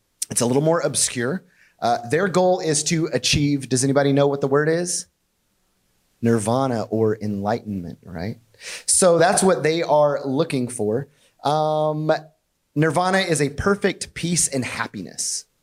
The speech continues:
is what they say that it is, a heaven-like state. And it is achieved by coming to a correct understanding of something called the Four Noble Truths. So you have to come to this by way of an eightfold path. So you achieve it through meditation,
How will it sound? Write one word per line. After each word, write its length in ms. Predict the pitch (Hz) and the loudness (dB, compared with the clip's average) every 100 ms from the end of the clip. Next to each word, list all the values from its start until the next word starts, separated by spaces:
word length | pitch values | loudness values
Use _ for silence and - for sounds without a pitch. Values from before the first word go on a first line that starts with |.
| _ | _
is 140 | 107 110 | -4 0
what 400 | 120 113 - - | 2 0 -2 -6
they 220 | 110 110 | 0 0
say 260 | 104 117 113 | 2 0 0
that 140 | 110 | 0
it 100 | 107 | 0
is, 240 | 107 104 - - - | 2 0 -2 -10 -4
a 100 | 123 | 0
heaven-like 720 | 117 - 165 147 131 131 127 - | 2 2 2 0 0 -2 -4 -2
state. 540 | - - 127 101 - - - 139 | -2 0 -2 -2 -8 -16 -6 0
And 140 | 151 | 2
it 80 | 170 | 2
is 120 | 147 | 0
achieved 720 | 139 - - 165 165 151 151 | 0 0 0 0 -2 -2 -2
by 160 | 143 131 | 0 0
coming 380 | - 156 151 | 0 0 0
to 220 | 147 147 147 | 0 0 2
a 140 | 139 | 0
correct 580 | 139 - 123 131 180 - - 156 | 0 0 2 0 0 -6 -6 -4
understanding 600 | 156 151 151 143 139 127 | -2 -2 0 0 0 -2
of 120 | 117 | -2
something 360 | 139 127 127 | -2 -2 -6
called 240 | 123 131 117 | -2 0 0
the 80 | 113 | -4
Four 360 | - 147 143 | -2 0 2
Noble 400 | 127 123 120 120 | 2 2 0 -4
Truths. 540 | - - 104 80 - - - - | -6 -6 -6 -6 -8 -10 -10 -4
So 100 | - | 0
you 80 | 156 | 2
have 120 | 180 | 2
to 80 | 170 | 0
come 260 | - 165 160 | 0 0 0
to 100 | 139 | 0
this 260 | 120 104 | 0 0
by 220 | 123 156 | -2 0
way 240 | 151 180 175 | 2 2 2
of 80 | 151 | 0
an 120 | 147 | 0
eightfold 500 | 143 147 147 135 123 | -2 -2 -2 -2 -2
path. 280 | 135 117 95 | -2 -2 0
So 280 | - 143 - - - - | 0 0 -2 -10 -10 0
you 200 | 185 185 | 2 2
achieve 540 | 160 - 226 247 208 | 0 0 2 2 2
it 220 | 180 170 | 0 0
through 160 | 175 151 | 2 2
meditation, 960 | 143 135 131 220 214 - 220 208 202 | 4 2 2 2 2 2 2 2 0